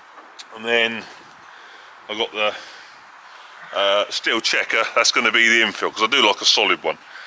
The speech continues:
So that'll be the infill. And then, like I say, if I've got the socket holes pointing up, it's just a case of building a, a little frame to slot in if I wanna, um, if I want a rave on the front. So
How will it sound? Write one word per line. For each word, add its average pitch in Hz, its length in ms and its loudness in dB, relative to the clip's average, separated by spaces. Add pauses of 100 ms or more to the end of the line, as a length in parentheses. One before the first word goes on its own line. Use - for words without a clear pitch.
(160)
So - 140 -2
that'll 110 120 4
be 110 140 4
the 107 140 6
infill. 101 480 2 (560)
And 101 120 0
then, 104 360 4 (240)
like 120 120 2
I - 40 -4
say, 214 220 4
if - 120 -2
I've - 60 0
got 139 160 2
the 107 120 4 (220)
socket - 320 0
holes 107 480 0 (380)
pointing 107 260 0
up, 101 240 4 (240)
it's - 100 -4
just - 220 2
a - 20 -2
case 117 340 0
of 113 120 0
building 120 260 2
a, 113 160 4 (400)
a 110 60 2
little 117 160 2
frame 127 520 2
to 123 440 4
slot 135 400 4
in 135 60 4
if 131 100 2
I 131 60 4
wanna, 135 340 4 (760)
um, 131 440 6
if 123 100 -8
I 139 60 -4
want 147 140 4
a 135 120 4
rave 151 220 6
on 139 80 2
the 139 80 0
front. 139 340 0
So 104 300 2